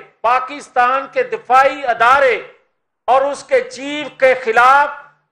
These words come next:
जो मंसूबाबंदी बगावत की हुई, उसके पीछे भी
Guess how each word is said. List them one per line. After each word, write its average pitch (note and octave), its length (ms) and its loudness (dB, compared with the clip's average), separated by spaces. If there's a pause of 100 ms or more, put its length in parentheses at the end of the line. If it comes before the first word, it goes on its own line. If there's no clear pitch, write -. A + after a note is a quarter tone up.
(140)
जो C4 340 2
मंसूबाबंदी B3+ 1160 -2
बगावत A#3+ 720 0
की C#4 100 -10
हुई, B3 520 -2 (320)
उसके E4 400 0
पीछे A#3 520 -4
भी B3 300 -6